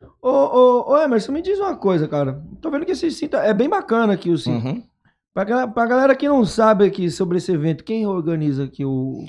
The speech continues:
Speaker 1: Paraná
Speaker 2: É o
Speaker 1: de Maio?
Speaker 2: Regis. É o
Speaker 1: Regis.
Speaker 2: Regis e o, e o Ademir Mori.
Speaker 1: Uhum.
Speaker 2: O
Speaker 1: Inclusive
Speaker 2: Regis
Speaker 1: o
Speaker 2: é o
Speaker 1: Ademir Mori já, já veio aqui, já.
Speaker 2: Aham.
Speaker 1: Cara, me diz uma, é, é, sobre a bolsa. Vale a pena você sair do Rio de Janeiro? A gente tava tendo uma conversa interna aqui, eu tava dando o meu ponto de vista,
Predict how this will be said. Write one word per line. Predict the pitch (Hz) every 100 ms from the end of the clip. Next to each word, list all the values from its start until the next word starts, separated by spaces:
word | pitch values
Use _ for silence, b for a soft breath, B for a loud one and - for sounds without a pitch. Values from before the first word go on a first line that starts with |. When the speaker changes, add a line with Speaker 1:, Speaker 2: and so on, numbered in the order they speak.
| -
Speaker 1:
Paraná | 139 147
Speaker 2:
É |
o |
Speaker 1:
de | 165
Maio? | 147
Speaker 2:
Regis. | 131 104 - - _ _ _ -
É |
o | 135
Speaker 1:
Regis. | 131 123 143 165 185
Speaker 2:
Regis | 156 -
e | 165
o, | 165 165 160 151
e | 147 151
o | 147
Ademir | 135 156 156
Mori. | 147 120 98 98 _ _
Speaker 1:
Uhum. | 139 143 143 139 143
Speaker 2:
O | - 131
Speaker 1:
Inclusive | 98 98
Speaker 2:
Regis | 120 156
Speaker 1:
o |
Speaker 2:
é | 185
o |
Speaker 1:
Ademir | 175 180 180
Mori | 175 156 156
já, | 147 156 147
já | 143 143
veio | 139 139
aqui, | 135 147
já. | 139 147 147 -
Speaker 2:
Aham. | 117 117 139
Speaker 1:
Cara, | - 453
me | 285
diz | 285 330
uma, | 403 320 277
é, | 269 254 254
é, |
sobre | 220 - 277
a | 302
bolsa. | 226 226 214 151 160 131 -
Vale | 156 285
a | 233
pena | - 240 240
você | 180 175
sair | - 180
do | 170
Rio | 170 196
de |
Janeiro? | 160 165 156 196 147 - _ _ _ _
A | -
gente | 196
tava | 277 247
tendo | 240 220
uma | 208
conversa | 175 165 160
interna | 156 131 156 147 143
aqui, | 139 240 214 127 - _ -
eu |
tava | 156 190
dando | 185 214
o |
meu | 226 233
ponto | 233 240
de | 220 240
vista, | 156 147 - 131